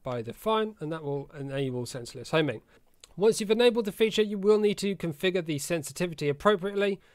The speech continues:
to make sure it triggers at the right point, not too early, and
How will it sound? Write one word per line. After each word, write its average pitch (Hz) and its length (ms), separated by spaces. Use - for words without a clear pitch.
to 190 100
make 208 160
sure 196 200
it 185 100
triggers 180 440
at 170 160
the 139 120
right 135 260
point, 170 340
not 190 200
too 143 160
early, 139 360
and 143 340